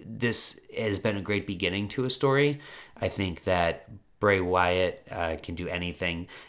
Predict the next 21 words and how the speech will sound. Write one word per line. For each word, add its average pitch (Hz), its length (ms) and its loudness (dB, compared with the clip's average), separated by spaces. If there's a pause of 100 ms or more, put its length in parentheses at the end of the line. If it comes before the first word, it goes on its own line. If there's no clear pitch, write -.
(140)
and 87 540 -2
it's 95 240 -2
cool 104 460 2
to 95 180 -6
see 92 380 0
someone 90 340 -2
that 82 180 -2
can 85 120 -8
kind 85 260 -6
of, 85 140 -4
like, 80 420 -4
get 85 220 -2
in 80 80 -4
the 80 80 -6
head 80 200 -2
of 87 100 -2
Braun 101 200 2
Strowman 107 400 0
and 90 100 -4
be 82 120 -4
psychological. 82 960 0